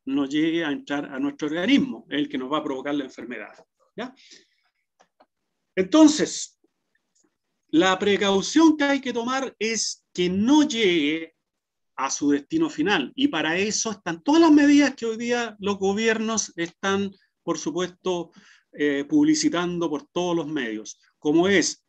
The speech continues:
el uso de jabones para romper la cadena lipídica, que es esa parte roja que está por fuera, es lo que envuelve esa cadena, y para romper la parte de la corona, que es una cadena glicoproteica,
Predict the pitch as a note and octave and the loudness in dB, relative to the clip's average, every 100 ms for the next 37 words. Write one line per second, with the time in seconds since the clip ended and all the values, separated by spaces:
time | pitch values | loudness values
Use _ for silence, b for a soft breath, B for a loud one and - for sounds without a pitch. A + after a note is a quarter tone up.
0 | - C3 D3+ F#3 - E3+ C#3+ C#3+ C3+ - | -6 -2 0 -2 -4 -4 -2 -2 -4 -12
1 | - B2+ F3 A#3 C#4 - - _ _ _ | -10 -4 -2 -2 -4 -6 -12 _ _ _
2 | _ _ _ _ _ _ - C#3 C3+ C3+ | _ _ _ _ _ _ -2 0 0 0
3 | C#3 B2+ - G3 F#3 F3 D#3 D3 C3+ C#3+ | 0 0 -2 0 2 2 2 -2 -2 -2
4 | D3 C#3+ E3 E3 B3 A#3+ A#3+ A#3+ F#3 E3+ | 0 0 -2 -2 0 0 0 -2 -4 -6
5 | F3+ E3+ F#3 E3+ - F3+ F3+ - F#3 F3 | -6 -4 -2 -4 -2 -2 0 2 2 4
6 | F#3+ A#3 B3+ C4 C4+ A#3+ - G#3+ A3 - | 6 6 4 0 -2 -2 -6 -4 -2 -2
7 | - B3 G#3+ G3 F#3 F3 E3+ G#3 D#4 D4+ | -4 -2 -2 -2 -2 -4 -4 0 4 4
8 | C#4+ C4+ A#3 A#3 A#3 A#3+ C#4 - _ _ | 2 -2 -6 -6 -4 -4 -8 -12 _ _
9 | b b b b b - C#4+ D4 C4 A#3+ | b b b b b 6 6 6 4 2
10 | A3 F#3+ A#3 A#3+ G#3 F#3+ G#3+ G#3+ A3 G#3+ | 2 2 0 0 0 -2 -4 -2 -2 -4
11 | - F3 F3 E3+ F3 E3+ A#3 D#3+ F#3+ A#3+ | -4 0 0 0 2 6 8 6 2 -6
12 | - D3 D3 D#3 D#3+ D3+ D3 D#3 D#3+ D#3+ | -4 -4 0 -2 -2 -2 -4 -2 -2 -2
13 | D#3 - b b _ D#3+ F3 E3+ D#3 D#3+ | -4 -6 b b _ -6 -4 -2 -2 -2
14 | F#3 C#4+ A3 - A#3+ C4+ | 2 2 2 -2 -4 -4